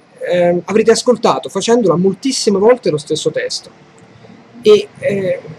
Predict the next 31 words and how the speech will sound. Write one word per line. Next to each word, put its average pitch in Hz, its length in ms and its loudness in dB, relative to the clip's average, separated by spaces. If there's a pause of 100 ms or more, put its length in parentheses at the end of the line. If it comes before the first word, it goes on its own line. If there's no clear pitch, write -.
(120)
è 214 60 -4
un 220 120 4
tempo 277 260 2
ben 190 120 4
speso, 208 380 0
perché 160 260 -2
vi 180 80 -2
accorgerete 190 480 2
di 165 160 -12
tutta 269 300 -2
una 180 180 0
serie 190 280 2
di 175 120 -10
cose 175 580 0
che 196 220 2
una 170 160 0
gra-, 190 180 -4 (140)
fare 196 240 0
una 175 140 0
grande 226 240 2
attenzione 196 400 -4
al 165 60 -8
dettaglio 160 340 -6
che 170 80 -6
in, 185 320 -4
in 208 120 -4
genere 196 340 -2
sfuggono 160 480 -4
quando 143 200 -8
si - 160 -8
legge 165 540 0